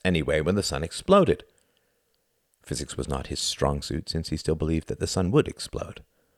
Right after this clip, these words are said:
Cuthbert's eyelids would fall even slightly further when talking about the death of the sun, as if he were peering out of God's pocket protector, watching the final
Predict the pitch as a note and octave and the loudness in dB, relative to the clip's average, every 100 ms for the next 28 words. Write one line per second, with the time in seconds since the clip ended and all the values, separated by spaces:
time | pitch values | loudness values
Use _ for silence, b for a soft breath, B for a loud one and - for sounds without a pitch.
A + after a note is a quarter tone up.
0 | _ _ _ _ _ _ _ _ _ _ | _ _ _ _ _ _ _ _ _ _
1 | _ - F3+ - E3+ - - B2+ A#2+ A#2 | _ 2 2 4 4 4 2 4 6 6
2 | G#2 - G2 - G#2+ G#2 G2 G2 F#2 F2+ | 4 2 0 2 2 4 4 2 2 0
3 | - G#2+ G2+ G2+ - F2+ E2 C#2+ C#2+ D2 | 0 -2 0 -4 0 4 4 4 -2 -6
4 | C#2+ - E2 - D#2+ D#2+ - D#2 E2 E2 | -6 0 0 0 0 0 0 -2 -2 -4
5 | - G2 E2 - E2+ E2+ E2+ E2+ - G#2+ | -4 -4 -2 -2 -2 -2 0 -2 -2 -2
6 | A#2 G#2 - - C3 B2+ A#2 G2 G2 F2+ | 0 0 -2 -2 0 2 2 0 -2 -4
7 | E2+ G2 G#2 - - - F#2 - - E2 | -2 -2 -2 -4 -8 -6 -6 -6 -6 -8
8 | - D#2+ D2+ D#2+ - E2 D2 - F2 F2 | -8 -10 -8 -8 -6 -4 -4 -2 -2 0
9 | E2+ | -2